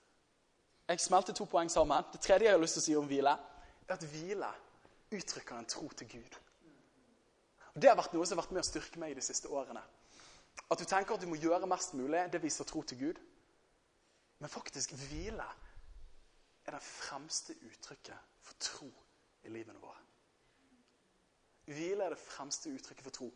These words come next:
Les Salme hundre og tjuesju. Der står det at hvis ikke Herren bygger byen, så bygger bygningsmennene forgjeves. Hvis ikke Herren vokter byen, så vokter bygningsmennene forgjeves. For det samme gir han sin elskede mens han sover. Hva handler det om?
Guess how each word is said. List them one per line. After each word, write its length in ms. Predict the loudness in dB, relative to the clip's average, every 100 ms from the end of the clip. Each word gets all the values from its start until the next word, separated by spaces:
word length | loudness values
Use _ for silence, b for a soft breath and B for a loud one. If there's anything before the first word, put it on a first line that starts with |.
| B B B
Les 240 | 6 6 6
Salme 380 | 4 4 4 -2
hundre 180 | -6
og 60 | -6
tjuesju. 240 | -4 -4 -6 -12 b b b b b
Der 120 | 6
står 180 | 8 6
det 80 | 6
at 60 | 4
hvis 140 | -4
ikke 160 | -2 -2
Herren 240 | -4 -4
bygger 220 | -4 -6 -8 -10 -14
byen, 280 | -8 -6 -6
så 120 | -6 -4
bygger 240 | -2 0
bygningsmennene 540 | 0 -2 -4 -6 -8 -4
forgjeves. 380 | 0 0 2 0
Hvis 160 | 0
ikke 320 | -2 0 2 4
Herren 320 | 4 4 0
vokter 360 | 0 -2 2 2
byen, 320 | 2 -8 -12 B B B
så 160 | -4
vokter 300 | -4 -6 -6
bygningsmennene 640 | -6 -6 -4 -2 0 -2 -2
forgjeves. 640 | 2 4 4 2 -6 -8 B B
For 160 | -14 -4
det 60 | -2
samme 400 | 0 -2 -4 -6 -6
gir 260 | -8 -8 -8
han 160 | -12 -12 b b
sin 280 | -6 -4 -4 -6
elskede 420 | -2 -2 -2 -4 -8
mens 240 | -8 -8
han 80 | -8
sover. 600 | -4 -4 -4 -8 -10 -18 -20 _ b b b b -4
Hva 200 | -2 0
handler 280 | 0 0 0
det 60 | -2
om? 100 | -6